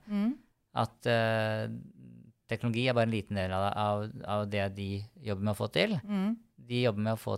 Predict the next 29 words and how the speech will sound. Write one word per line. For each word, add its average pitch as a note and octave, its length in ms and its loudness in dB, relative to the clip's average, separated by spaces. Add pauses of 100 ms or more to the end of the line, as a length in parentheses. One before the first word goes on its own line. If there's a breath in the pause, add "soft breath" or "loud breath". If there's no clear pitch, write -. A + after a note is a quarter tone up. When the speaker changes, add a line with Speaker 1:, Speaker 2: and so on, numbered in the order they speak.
Speaker 2:
til, G#2 340 -2
eh, G#2+ 600 -2 (180)
at A#2 160 -6
mennesker G#2 560 -2
skal, - 560 0
eh, G#2 340 -2
skal G#2+ 640 -2
jobbe A2 240 2
annerledes, F#2 640 -2
Speaker 1:
Mm. G#3+ 160 0
Speaker 2:
og A#2 80 2
så A#2 80 0
er G#2+ 100 0
teknologien A2 400 -2
bare G2+ 160 4
en G2 80 -2
liten F#2 260 -6
del F2 140 -6
av F2 80 -6
det. G2+ 100 -2
Speaker 1:
Mm. G#3 280 0 (500 soft breath)
Speaker 2:
Eh, A2+ 160 0
og A#2+ 180 0
da, A#2+ 300 6
hvis A#2 240 -4
det G#2+ 160 0
Speaker 1:
Ja. G2+ 140 0
Speaker 2:
gjelder, G#2+ 320 0 (100)
eh, G#2+ 840 -2